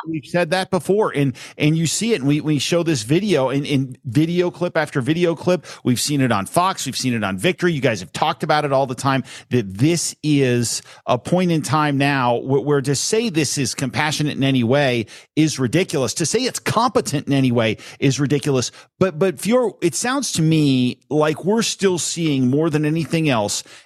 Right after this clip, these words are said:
a hardcore P R effort designed more than anything else to keep a lid on what the American people know while they just keep the back door wide open.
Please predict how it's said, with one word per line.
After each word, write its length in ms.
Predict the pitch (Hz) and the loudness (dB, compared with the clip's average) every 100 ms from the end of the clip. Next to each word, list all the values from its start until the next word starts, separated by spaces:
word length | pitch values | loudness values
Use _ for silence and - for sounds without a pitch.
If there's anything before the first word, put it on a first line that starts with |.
| _ 135 | _ 0
a 120 | 143 | 0
hardcore 840 | - 160 175 202 143 - 180 170 - | 0 0 2 0 -4 -2 0 0 -2
P 220 | 156 160 | 0 2
R 200 | 139 135 | 2 0
effort 380 | 113 - 117 - - _ | -2 -2 -4 -4 -16 _
designed 460 | 147 135 151 151 147 | 0 2 2 2 2
more 180 | 143 139 | 2 2
than 140 | 135 | 2
anything 420 | 151 170 180 170 | 2 0 0 2
else 320 | 143 123 - - - - | 2 0 -2 -8 -18 -2
to 140 | 226 | -2
keep 320 | - 165 151 | -2 -4 0
a 20 | 139 | 2
lid 540 | 131 127 160 175 175 | 4 4 4 2 0
on 260 | 147 151 143 | 0 2 2
what 160 | 147 | 0
the 140 | 143 143 | 2 2
American 440 | 135 131 127 123 | 2 2 0 -2
people 360 | 113 127 113 120 | 0 -2 0 2
know 340 | 160 175 170 - _ | 2 2 -2 -6 _
while 220 | 127 123 | 0 2
they 200 | 120 143 | 2 0
just 240 | 123 123 - | 0 -4 -4
keep 180 | 156 | -4
the 100 | - | -2
back 280 | 113 123 110 | 0 0 0
door 180 | 127 110 | 0 0
wide 220 | 98 87 | 0 -2
open. 260 | 69 - | -4 -10